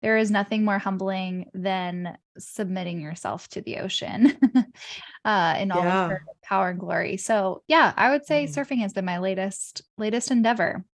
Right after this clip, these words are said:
Speaker 1: And I've, I've been at it for about a year now and have improved very earnestly over the last twelve months.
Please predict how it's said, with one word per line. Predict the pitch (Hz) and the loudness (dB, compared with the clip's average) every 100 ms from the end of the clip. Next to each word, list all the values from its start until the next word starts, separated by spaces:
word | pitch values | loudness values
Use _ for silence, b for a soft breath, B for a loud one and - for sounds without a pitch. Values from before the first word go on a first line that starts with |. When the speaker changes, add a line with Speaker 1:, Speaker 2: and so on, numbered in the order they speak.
| - | -6
Speaker 1:
And | 214 | -2
I've, | 202 196 - | 0 -2 -2
I've | - 208 | -2 2
been | 220 | 4
at | 214 | 6
it | 226 - | 4 2
for | |
about | 220 202 208 | 0 2 0
a | |
year | 208 190 | 0 0
now | 196 165 147 185 _ - | -2 -2 -4 -8 _ -6
and | 208 190 190 185 - _ | -2 0 -2 -4 -10 _
have | 190 202 196 - | -6 -2 -4 -2
improved | 220 220 - 240 240 233 240 - _ b b b - | 4 4 4 2 2 0 -6 -16 _ b b b -2
very | 214 233 233 | 0 0 0
earnestly | 208 208 202 - - - 202 302 | 0 0 -4 -6 -6 -6 -8 -8
over | 196 190 | -6 -6
the | 185 | -6
last | 180 180 - | -6 -8 -8
twelve | - - | -8 -6
months. | - - - - | -8 -8 -10 -16